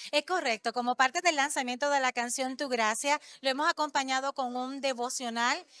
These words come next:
en lo que es la plataforma de YouVersion. Ese plan devocional es para mujeres específicamente, se llama Mujer de Gracia y Fortaleza. ¿Y por qué Mujer de Gracia y Fortaleza? Bueno, yo tengo que testificarle, por muchos años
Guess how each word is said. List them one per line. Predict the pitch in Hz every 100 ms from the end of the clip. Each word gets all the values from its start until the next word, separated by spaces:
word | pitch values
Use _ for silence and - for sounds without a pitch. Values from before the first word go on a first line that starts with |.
| -
en | 269 254
lo | 247
que | 254
es |
la | 262 277
plataforma | 277 277 285 262 269 294
de | 269
YouVersion. | 226 294 320 254 240 240 - 359 466 _ - -
Ese | - 269 - 302 285 277 262 _
plan | - 269 254 269 381
devocional | 240 254 247 262 262 247 269
es |
para | 285 302 262
mujeres | 262 240 240 262 269 311
específicamente, | 294 247 233 254 233 262 269 233 226 233 294
se | 277
llama | 240 247 285
Mujer | 262 247 254 254 339 - - -
de | 254
Gracia | 247 247 277 330
y |
Fortaleza. | 311 277 240 - 254 320 339 262 - - -
¿Y |
por | 294 294
qué | 311 320
Mujer | 349 349 320
de | 320
Gracia | 302 302 311
y |
Fortaleza? | 302 269 285 330 359 294 226 - - - -
Bueno, | 294 254
yo | 269
tengo | 302 330
que | 330
testificarle, | 294 277 269 262 254 262 269 320
por | 339 254
muchos | 254 269 285
años | 277 269 302 339